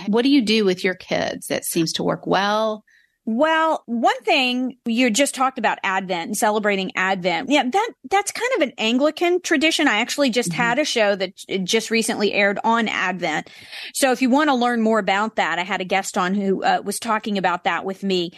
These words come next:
Speaker 2: But celebrating Advent, that really helps the whole season because it's a four-week period where you stu-, where you, there's all sorts of devotionals you can do. There's calendars you can use. There's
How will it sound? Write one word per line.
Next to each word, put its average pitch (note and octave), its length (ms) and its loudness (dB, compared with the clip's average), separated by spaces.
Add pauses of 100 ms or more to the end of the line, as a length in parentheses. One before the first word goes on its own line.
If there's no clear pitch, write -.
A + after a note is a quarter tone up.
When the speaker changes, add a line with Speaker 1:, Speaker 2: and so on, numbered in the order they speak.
(120)
Speaker 2:
But A3 220 0
celebrating F4+ 580 0
Advent, G3+ 600 -2
that C#4 400 0
really D4 560 2
helps - 720 -4
the A3 160 2
whole A#3 240 0
season F3 480 -4
because G#3 240 0
it's G#3+ 140 -2
a A3 40 -4
four-week C4 640 0
period F3 600 -2
where G3 140 0
you G3+ 220 0
stu-, - 560 -2
where G#3 180 0
you, G#3 380 -2 (260)
there's G#3+ 280 0
all C4 220 2
sorts B3+ 300 -4
of A3+ 80 -4
devotionals G#3+ 800 0
you A3+ 80 -2
can A3+ 140 0
do. G#3+ 200 4
There's F3+ 240 0
calendars B3 760 2
you A#3 140 0
can A3+ 220 2
use. A3 420 4
There's F#3 220 0